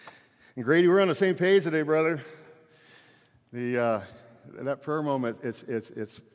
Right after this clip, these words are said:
fits right in, okay? Uh, we're gonna continue our series. Um, we took a time out from, uh, Genesis. We'll,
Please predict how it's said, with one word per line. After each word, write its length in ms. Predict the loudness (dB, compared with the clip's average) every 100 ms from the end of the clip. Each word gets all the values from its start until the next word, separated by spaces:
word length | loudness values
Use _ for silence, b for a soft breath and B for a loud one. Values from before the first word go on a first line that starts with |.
| _
fits 280 | -10 -10
right 240 | -6 -6 -6
in, 200 | -8 -12 -20 _ _ _ _ _ _ -20
okay? 260 | -16 -16 -16 B B B B B B 2
Uh, 160 | 4
we're 60 | 4
gonna 140 | 2
continue 360 | 0 -2 0 2
our 140 | 2
series. 680 | 0 -2 2 4 2 -2 -4
Um, 380 | 2 4 4 0 -12 -20 -20 -20 -20 -20 -14
we 80 | -10
took 160 | -6
a 40 | -2
time 300 | 0 2 2
out 240 | 0 0
from, 220 | -4 -2
uh, 260 | 0 0 0 B B B B -6
Genesis. 440 | -4 -2 -6 -8
We'll, 120 | -8